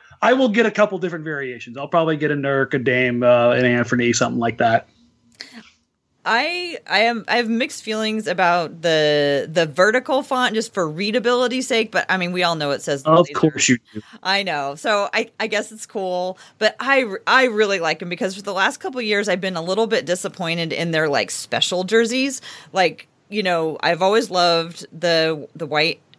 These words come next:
Speaker 2: and the black. And then it took me a while, but I'm, like, now completely on board the Roadkill jerseys. I have my own version of it and everything.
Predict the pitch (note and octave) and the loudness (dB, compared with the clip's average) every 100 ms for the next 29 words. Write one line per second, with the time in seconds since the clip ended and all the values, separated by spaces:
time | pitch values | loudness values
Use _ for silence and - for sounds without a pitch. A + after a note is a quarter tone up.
0 | - E3 E3 E3+ E3 E3+ C#3+ C3 A#2 C3+ | -6 -4 -4 -6 -6 -6 -2 2 2 0
1 | - - - - - F#3 F3 E3+ D#3+ D#3 | -6 -20 -20 -6 -2 0 2 2 2 -2
2 | - E3 - C4 B3+ C4 C4+ B3+ A3+ A#3 | -4 -4 -2 -4 -2 0 2 4 4 4
3 | G#3+ F3 D#3 D3+ C#3+ C#3+ - D3+ D#3 - | 4 2 2 0 -4 -2 0 0 0 -6
4 | - E3+ - F#3 F#3+ F#3+ F#3 D#3+ E3+ D#3+ | -8 -8 -4 -2 0 0 0 0 -2 0
5 | D3+ D3+ D#3 C#3+ D3 - G#3+ G3 G#3 G3+ | 2 0 0 0 0 0 -2 0 0 0
6 | G#3+ E3 C3 D#3+ D3 C#3 A#2+ D3 D3 C#3 | -2 -2 -2 -2 -2 -4 -6 -4 -4 -4
7 | C#3 B3 B3 A3+ A3+ A3+ - G3 G3+ A3+ | -2 -2 0 0 0 0 0 -2 -2 -2
8 | A3 A3+ | -4 -4